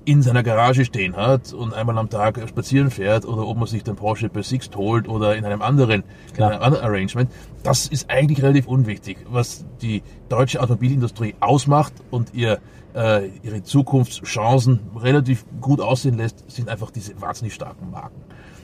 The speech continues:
Speaker 1: Und,
Speaker 2: Ja.
Speaker 1: äh, ich denke, äh, dass die Industrie gut aufgestellt ist, die Herausforderungen der Zukunft anzunehmen.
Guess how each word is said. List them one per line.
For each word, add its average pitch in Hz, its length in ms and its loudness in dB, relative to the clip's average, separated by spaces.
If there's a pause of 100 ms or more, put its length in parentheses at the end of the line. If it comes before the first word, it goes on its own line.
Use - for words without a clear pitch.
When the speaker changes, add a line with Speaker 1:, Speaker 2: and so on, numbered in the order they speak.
(100)
Speaker 1:
Und, 107 240 0
Speaker 2:
Ja. 127 60 2
Speaker 1:
äh, - 60 -6
ich 120 100 -6
denke, 123 340 4 (280)
äh, 117 260 2
dass 113 140 -4
die 127 100 -4
Industrie 113 560 -2 (160)
gut 170 200 4
aufgestellt 120 680 0
ist, 107 180 -6
die 113 60 -6
Herausforderungen 107 580 -4
der 101 80 -8
Zukunft 101 400 -12 (340)
anzunehmen. 90 460 -14